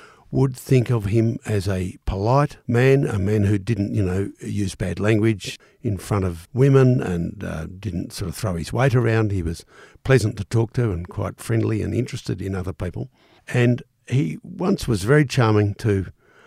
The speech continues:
a lady at the races at the Caulfield Cup who was most taken with the fact that he said, "Look, I've got to leave now, I'm sorry, but it's my birthday and I've got to go home early from the races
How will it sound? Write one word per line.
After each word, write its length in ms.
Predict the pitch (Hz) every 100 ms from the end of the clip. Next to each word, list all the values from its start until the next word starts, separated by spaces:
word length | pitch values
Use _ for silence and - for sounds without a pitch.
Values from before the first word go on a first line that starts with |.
| _ _ -
a 140 | 117
lady 340 | 104 104 98 101
at 80 |
the 80 | 113
races 400 | 104 98 - -
at 120 | -
the 120 | - 101
Caulfield 520 | - 110 - 101 90
Cup 280 | 120 113 - - - -
who 120 | - 151
was 300 | 147 - - _ _ _ _
most 300 | 269 240 -
taken 300 | - 160 139
with 100 | 120
the 60 | 107
fact 240 | 143 117
that 60 | 123
he 40 |
said, 220 | - 120
"Look, 140 | 107 -
I've 140 | 104
got 100 | 147
to 80 | 135
leave 320 | 123 135 131
now, 140 | 107 101
I'm 100 | 98
sorry, 320 | - 113 104
but 240 | 90 - _ _ _ _ _ _
it's 180 | 147 -
my 160 | 110 98
birthday 540 | 101 127 - 101 92 -
and 80 | 98
I've 120 | 85
got 100 | 117
to 60 |
go 180 | 98 98
home 240 | 87 87 95
early 240 | 98 92
from 200 | - 92
the 80 | 92
races 440 | 101 101 - 101